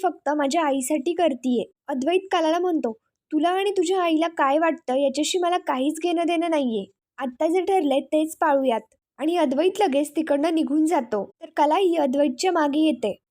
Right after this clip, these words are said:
अद्वैत लग्न मंडपामध्ये येतो आणि त्याने खाली फेकून दिलेलं मंगळसूत्र उचलत म्हणतो, "गुरुजी, तुम्ही तुमचे विधी सुरू करा,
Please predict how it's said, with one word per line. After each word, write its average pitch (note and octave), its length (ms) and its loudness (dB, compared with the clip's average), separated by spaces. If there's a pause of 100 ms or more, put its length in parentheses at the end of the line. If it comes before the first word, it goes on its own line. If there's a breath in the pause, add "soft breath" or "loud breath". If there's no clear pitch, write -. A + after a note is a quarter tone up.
अद्वैत D4 420 0
लग्न D#4 220 2
मंडपामध्ये E4 760 2
येतो D4 240 0
आणि C#4 200 0
त्याने D#4 200 0
खाली D4+ 360 2
फेकून F#4 320 2
दिलेलं E4+ 280 2
मंगळसूत्र D#4+ 640 0
उचलत D4+ 480 0
म्हणतो, B3+ 420 -2 (220)
"गुरुजी, E4 600 0
तुम्ही E4+ 220 2
तुमचे G4 320 -2
विधी D4+ 260 2
सुरू E4+ 300 0
करा, D4+ 300 0